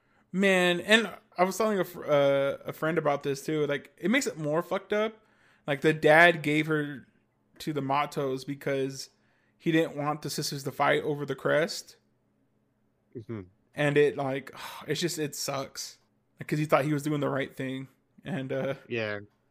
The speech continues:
Speaker 1: horribly, she was horribly abused. I really can't wait. I'm really excited to see her,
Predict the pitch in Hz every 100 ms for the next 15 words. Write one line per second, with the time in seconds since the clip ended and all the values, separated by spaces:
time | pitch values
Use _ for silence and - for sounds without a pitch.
0 | _ _ _ _ _ _ - 160 160 156
1 | 147 143 185 156 - 147 147 143 143 139
2 | 143 143 185 254 196 185 226 277 233 220
3 | 185 160 156 156 - 165 165 156 180 196
4 | 190 165 151 147 156 147 147 143 143